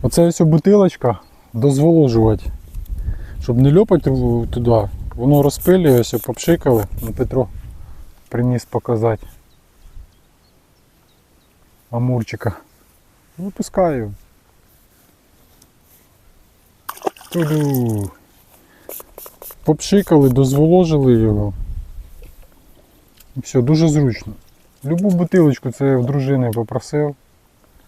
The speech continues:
Просто з розпилювачем. Бо трошки, хоч не хоч, воно підсихає. Так, коли рукою взяли води,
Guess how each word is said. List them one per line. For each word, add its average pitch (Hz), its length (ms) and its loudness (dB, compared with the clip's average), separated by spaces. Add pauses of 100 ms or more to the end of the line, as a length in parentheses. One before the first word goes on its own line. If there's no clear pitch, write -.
(540)
Просто 135 280 -4
з 117 60 0
розпилювачем. 107 840 0 (540)
Бо 123 120 2
трошки, 147 360 0
хоч - 280 0
не 143 80 0
хоч, 147 280 0
воно 139 160 2
підсихає. 139 760 -2 (640)
Так, 135 200 0
коли 143 240 4
рукою 143 380 4
взяли 135 340 4
води, 135 440 2